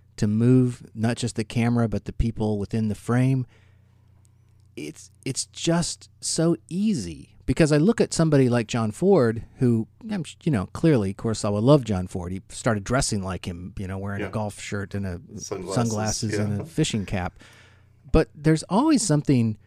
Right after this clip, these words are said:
Speaker 1: for me anyway, about John Ford's films that feel very, very composed, always very composed. And I can't think of a John Ford movie that feels effortless to me. And there's something about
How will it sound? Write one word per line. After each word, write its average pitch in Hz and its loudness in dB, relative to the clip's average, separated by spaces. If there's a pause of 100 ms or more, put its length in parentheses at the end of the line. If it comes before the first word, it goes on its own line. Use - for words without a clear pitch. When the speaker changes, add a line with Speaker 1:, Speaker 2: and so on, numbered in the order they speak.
(460)
Speaker 1:
for - -2
me 135 8
anyway, 90 -2
about 101 -4
John 107 -2
Ford's 107 -4
films 107 -2
that 113 -4
feel 127 2 (680)
very, 151 -4
very 113 -2
composed, - -4 (100)
always 95 -4
very 127 -4
composed. 95 -6
And 113 0 (720)
I 139 -4
can't 151 -4
think 151 0
of 113 2
a 107 0
John 113 -4
Ford 110 -4
movie 107 -2
that 98 -8
feels 101 -6 (640)
effortless - -8
to 92 -6
me. 73 -12
And 107 -4
there's 104 -2
something 180 -2
about 101 -4